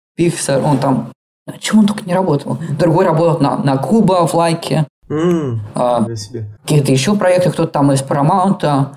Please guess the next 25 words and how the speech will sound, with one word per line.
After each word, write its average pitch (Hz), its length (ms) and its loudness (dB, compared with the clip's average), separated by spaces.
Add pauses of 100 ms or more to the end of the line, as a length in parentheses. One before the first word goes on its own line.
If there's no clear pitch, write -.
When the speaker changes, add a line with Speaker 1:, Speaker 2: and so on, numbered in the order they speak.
(220)
Speaker 2:
Мгм. - 300 0
Speaker 1:
а, 131 340 0
анимационных 139 520 2
фильмов 135 360 2 (480)
пришёл. - 300 -4
Ну, 165 120 4
люди, 151 460 4 (560)
они, 196 260 4
наверное, 170 460 4
с - 240 -4
их 147 280 0
там 131 280 0 (460)
десять-двадцать 147 800 0
лет 135 120 -2
опытом, 226 500 -2
они, 151 180 2
может, 180 220 2
работ-, 143 260 0 (320)
работают 147 460 2
там 123 160 0
пять 127 160 -2
часов 123 220 -2
в - 20 -8
день. 123 180 -4 (280)
Speaker 2:
Мгм. 123 540 -6